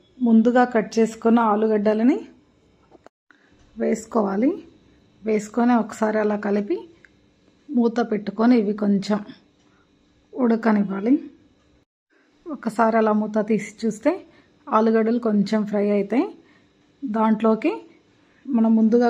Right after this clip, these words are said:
కట్ చేసుకున్న వంకాయలు, వంకాయలు కట్ చేసేటప్పుడు దాంట్లో కొంచెం ఉప్పు వేసి కట్ చేసుకుంటే వంకాయలు మనకు కలర్ మారకుండా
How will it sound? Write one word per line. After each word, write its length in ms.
కట్ 200
చేసుకున్న 440
వంకాయలు, 560
వంకాయలు 460
కట్ 200
చేసేటప్పుడు 480
దాంట్లో 360
కొంచెం 280
ఉప్పు 240
వేసి 320
కట్ 220
చేసుకుంటే 420
వంకాయలు 500
మనకు 220
కలర్ 240
మారకుండా 440